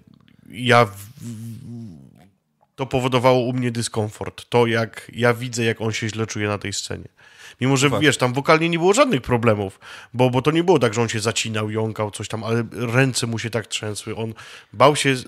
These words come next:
Speaker 1: jakby otworzyć oczy, spojrzeć na publikę. To był jego też drugi koncert. E, więc to też mogło mieć duży wpływ. Czy z drugiej strony to jest świadoma kreacja artystyczna, która, jeśli to było zrobione świadomie, to było genialne, bo, bo, bo ja czegoś takiego jeszcze też nie widziałem, żeby jakby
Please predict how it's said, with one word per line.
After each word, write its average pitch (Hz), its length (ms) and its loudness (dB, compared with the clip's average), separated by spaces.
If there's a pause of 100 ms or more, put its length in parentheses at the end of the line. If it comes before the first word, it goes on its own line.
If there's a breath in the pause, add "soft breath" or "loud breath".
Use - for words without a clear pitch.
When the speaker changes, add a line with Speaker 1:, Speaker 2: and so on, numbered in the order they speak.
(200)
Speaker 1:
jakby 117 340 -4
otworzyć 120 420 -4
oczy, 113 320 -2
spojrzeć 113 400 -2
na 120 80 0
publikę. 113 480 -6 (420)
To 120 100 -2
był 120 100 -2
jego 120 180 -2
też 117 140 -6
drugi 120 260 -4
koncert. 110 480 0 (680 soft breath)
E, 110 520 0
więc 110 300 -4
to 123 120 2
też 104 160 -2
mogło 107 220 -2
mieć 107 160 -4
duży 107 180 -6
wpływ. 135 280 -6 (1120 loud breath)
Czy 180 200 2
z 165 80 -2
drugiej 165 280 2
strony 143 360 2
to 175 60 0
jest 170 140 2
świadoma 135 400 4
kreacja 214 400 6
artystyczna, 120 580 2
która, 143 320 4 (440)
jeśli 143 260 2
to 147 120 4
było 147 200 4
zrobione 143 340 4
świadomie, 120 420 2
to 135 80 0
było 170 140 4
genialne, 127 500 2
bo, 110 220 -4
bo, 120 280 -2
bo 123 140 0
ja 131 120 2
czegoś 156 260 -4
takiego 165 300 0
jeszcze 170 220 0
też 170 160 0
nie 180 80 0
widziałem, 151 380 4
żeby 160 300 2
jakby 160 320 2